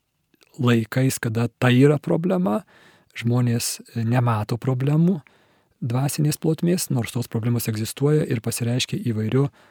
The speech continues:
tokiu, nu, savidestruktyviu elgesiu, didžiulės problemos, tikrai nerimas, baimės, gyvenimo tuštumo jausmas.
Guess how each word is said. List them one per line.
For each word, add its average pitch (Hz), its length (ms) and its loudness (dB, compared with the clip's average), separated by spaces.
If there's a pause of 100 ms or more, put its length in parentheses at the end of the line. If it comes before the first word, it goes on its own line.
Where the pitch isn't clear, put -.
(440)
tokiu, 117 340 -4
nu, 120 180 -2
savidestruktyviu 123 960 0 (720)
elgesiu, 120 520 -2
didžiulės 110 360 -2
problemos, 135 480 0
tikrai 110 280 -6
nerimas, 135 480 -2 (600)
baimės, 120 480 0
gyvenimo 113 400 -2
tuštumo 135 400 -2
jausmas. 113 500 -6